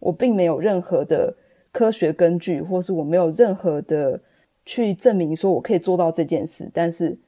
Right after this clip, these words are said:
我就讲出来，诶，然后结果就有很多人去投资，然后我就可以，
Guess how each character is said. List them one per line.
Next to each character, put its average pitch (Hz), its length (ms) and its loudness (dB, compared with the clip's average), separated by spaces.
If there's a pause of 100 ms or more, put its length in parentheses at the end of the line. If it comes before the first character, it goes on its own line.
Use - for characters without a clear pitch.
(180)
我 156 160 -4
就 190 140 0
讲 165 240 -4
出 156 220 -8
来， 87 180 -6
诶， 190 200 0 (260)
然 156 140 -6
后 170 200 4
结 156 160 -4
果 147 160 -4
就 180 100 -2
有 139 100 4
很 160 220 -8
多 147 200 -4
人 120 100 -6
去 - 160 -6
投 - 240 -6
资， - 420 -12
然 135 120 -12
后 160 120 -8
我 151 160 -8
就 147 120 -6
可 - 160 -6
以， - 200 -6